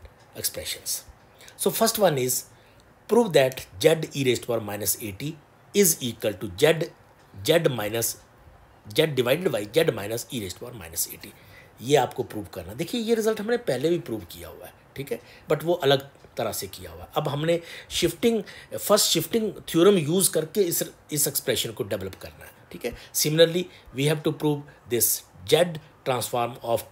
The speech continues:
T e raised to power minus A T। Similarly, Z cos A T, Z sin A T। क्लियर? Z e raised to power minus A T cos B T and Z e raised to power minus A T sin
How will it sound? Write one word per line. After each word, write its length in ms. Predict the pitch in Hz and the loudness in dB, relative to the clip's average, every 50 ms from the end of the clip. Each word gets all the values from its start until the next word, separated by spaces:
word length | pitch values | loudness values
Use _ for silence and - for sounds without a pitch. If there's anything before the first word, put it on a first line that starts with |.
| - - | -10 -6
T 120 | 98 101 101 98 - - - | -2 -2 -2 -2 -4 -8 -8
e 120 | 143 143 | -6 -4
raised 200 | 120 117 107 - | -4 -4 -6 -6
to 120 | - - - 104 | -10 -12 -10 -10
power 160 | 98 98 104 | -8 -8 -10
minus 400 | 104 101 90 87 85 95 - - - | -10 -12 -12 -10 -8 -6 -6 -6 -8
A 120 | - - - - | -12 -18 -18 -20
T। 80 | - - - - - - - - - | -20 -20 -20 -20 -20 -20 -20 -12 -8
Similarly, 540 | - - 143 143 151 156 160 156 160 160 151 - - - - - - | -4 -2 0 2 4 4 4 4 2 -2 -2 -4 -10 -20 -16 0 4
Z 300 | 147 143 147 143 143 - - | 4 4 4 4 0 -4 -4
cos 300 | - 110 104 101 - - - - | -2 -2 -2 -2 -4 -6 -8 -10
A 80 | 95 85 - | -16 -16 -16
T, 100 | - 90 90 - - - - - - - | -18 -20 -20 -20 -20 -20 -20 -16 0 2
Z 300 | 156 160 170 160 151 - - | 4 4 4 2 -2 -6 -2
sin 400 | - - - 120 107 101 101 101 - | 0 0 0 0 -2 -6 -8 -8 -8
A 120 | 110 104 92 - | -8 -8 -8 -8
T। 140 | 104 101 95 - - - - - - - - | -10 -12 -12 -14 -18 -20 -20 -20 -20 -12 -4
क्लियर? 240 | - 165 196 208 208 - - - - - - 87 | -2 0 0 0 -2 -6 -14 -20 -20 -20 -14 2
Z 300 | 101 165 170 180 175 175 - | 6 8 8 8 6 2 -4
e 120 | 180 180 | 0 2
raised 180 | 170 170 160 151 | 4 4 2 2
to 60 | - | 2
power 100 | 165 151 | 0 2
minus 320 | 147 135 123 131 135 - - - | 2 2 0 0 0 0 0 -2
A 80 | 127 | -4
T 160 | - - 110 - - 117 | -4 -6 -8 -4 -2 -2
cos 180 | 107 104 - | -2 -2 -2
B 160 | - 98 98 | -4 -6 -10
T 220 | 92 - 101 101 - - - - - - _ - | -10 -10 -12 -14 -14 -16 -20 -20 -20 -18 _ -4
and 260 | 139 131 127 123 107 101 | -4 -2 -2 -4 0 4
Z 240 | - 160 165 160 151 165 | 6 6 6 4 2 0
e 100 | 160 143 | 0 2
raised 200 | 135 127 - - | 2 2 0 0
to 60 | 127 | -2
power 80 | 120 113 | -4 -2
minus 340 | 110 107 110 110 107 - - | -4 -4 -4 -4 -4 -4 -4
A 100 | - 107 98 | -6 -8 -10
T 120 | - 104 95 - | -6 -4 -4 -4
sin 220 | - 90 85 87 | -4 -4 -10 -16